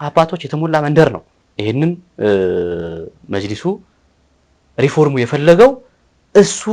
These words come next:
የራሱ የሚከተለውን አስተሳሰብ የሚ-፣ እዛ ቦታ ላይ የሚተክልለትና እዛ ያሉትን አካላቶችን የሚያስወጣ ምንድን ነበር የሚፈልገው?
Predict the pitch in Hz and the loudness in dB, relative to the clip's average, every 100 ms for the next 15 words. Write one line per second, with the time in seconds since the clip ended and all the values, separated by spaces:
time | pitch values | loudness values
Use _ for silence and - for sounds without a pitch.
0 | 233 233 190 185 202 190 214 196 185 190 | -2 0 4 6 4 2 0 -2 -2 -6
1 | - 196 190 - 170 - 196 214 208 277 | -2 0 0 0 -2 0 2 4 6 4
2 | 285 _ _ _ - 156 190 190 202 202 | 2 _ _ _ -2 0 0 0 0 -2
3 | - 151 135 196 196 196 196 147 151 180 | -2 0 4 6 6 4 2 4 2 0
4 | 202 208 208 202 214 247 - _ _ - | 0 2 2 2 0 0 -4 _ _ 4
5 | 190 165 208 196 185 175 180 117 - - | 4 6 6 4 0 0 0 0 -4 0
6 | 156 202 208 208 214 185 147 151 - 156 | 2 4 2 2 -2 -2 0 -2 -2 -2
7 | - 170 175 _ _ _ _ _ _ _ | 2 2 0 _ _ _ _ _ _ _
8 | - 139 151 165 160 165 185 185 220 | -6 -4 -2 0 -2 -2 -6 -4 -4